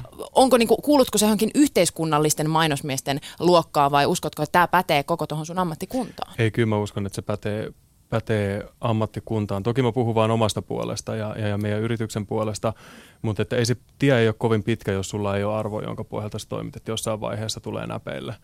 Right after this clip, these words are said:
Speaker 2: Ja, ja, ähm, mitä se tulee niinku tän päivän yritysten toimintaa, ja tätä tukee monet tutkimuksetkin, niin, niin, niin, äh, tänä päivänä yrityksen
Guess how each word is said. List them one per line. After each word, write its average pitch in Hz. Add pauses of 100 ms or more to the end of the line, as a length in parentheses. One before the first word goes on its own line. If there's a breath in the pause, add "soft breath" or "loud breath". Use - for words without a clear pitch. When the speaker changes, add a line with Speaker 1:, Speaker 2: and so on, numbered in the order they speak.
(420 soft breath)
Speaker 2:
Ja, 98
ja, 98
ähm, 117
mitä 113
se -
tulee 110
niinku 110
tän 113
päivän 104
yritysten 113
toimintaa, 110 (120)
ja 110 (160)
tätä 113
tukee 107
monet 104
tutkimuksetkin, 110
niin, 110
niin, 101
niin, 101 (560 loud breath)
äh, 101
tänä 123
päivänä 107
yrityksen 113